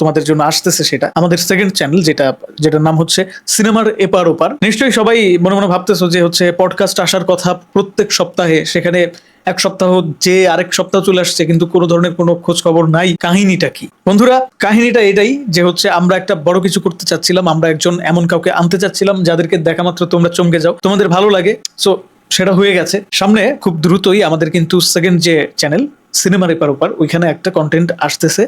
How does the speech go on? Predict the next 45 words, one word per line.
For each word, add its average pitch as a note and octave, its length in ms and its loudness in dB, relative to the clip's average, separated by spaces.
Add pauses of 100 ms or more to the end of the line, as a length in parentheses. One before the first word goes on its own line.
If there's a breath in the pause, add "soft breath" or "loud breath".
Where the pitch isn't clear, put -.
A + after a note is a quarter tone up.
(120)
সিনেমা G#3+ 280 2
নিয়ে F#3+ 180 0
কথা F3 240 0
হবে, F3 220 2
আড্ডা D3+ 220 -2
হবে E3+ 120 2 (100)
দুর্দান্ত। E3 340 0 (180)
তো G3 140 4
যাই G#3 140 2
হোক, C#4+ 100 2 (220)
ওইটার C4 320 2
জন্য, E3+ 160 2 (100)
ওইটার G3+ 260 2
কাজ A3 180 -2
করতে G#3+ 260 0
গিয়ে E3 160 2 (400)
এই A#3 80 4 (100)
ভিডিওটা F3 400 2
করতে - 260 -2
একটু A#3 220 -2
লেট E3+ 180 0
হয়ে C#3+ 160 0
গেছে। B2 200 -2
তো F#3+ 100 0
বন্ধুরা, G#3 280 4 (480)
যেটা F#3 220 2
বলতেছিলাম, F#3 420 0 (140)
পারভেজ F#3+ 360 2
শেখ, D#3 180 -2 (720)
তার B3 220 2
ঝুলিতে G#3 260 2 (100)
আছে F#3+ 180 -2 (360)
সম্প্রতি F#3 340 0
সময়ের F3+ 280 0
সব F3 100 -2 (120)
থেকে G3 160 -2 (140)
মারাত্মক F#3+ 460 -2
লেভেলের F3 300 2 (140)
অ্যাকশন F#3+ 340 -2
ঘরানার E3+ 320 0
সিনেমা। D#3 260 0 (220)
একদম G3 260 2
ভাই, F3 100 2 (120)
অ্যাকশন F#3 320 0
বললে F#3+ 140 2